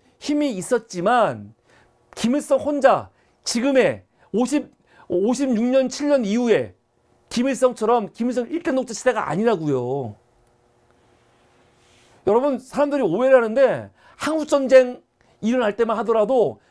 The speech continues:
김일성이 사실은 뭐 그 이후에 나오는 것처럼 뭐 김일성 뭐 어버이 수령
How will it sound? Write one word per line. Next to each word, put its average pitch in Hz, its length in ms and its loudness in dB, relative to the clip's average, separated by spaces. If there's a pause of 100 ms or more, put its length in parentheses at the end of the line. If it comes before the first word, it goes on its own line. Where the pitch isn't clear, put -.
(120)
김일성이 233 1080 -2 (1400)
사실은 262 680 0
뭐 180 480 0 (440)
그 247 160 0
이후에 254 640 4 (200)
나오는 220 440 2
것처럼 214 640 2 (800)
뭐 175 340 -2 (240)
김일성 247 600 0
뭐 202 280 4
어버이 240 360 2
수령 233 400 0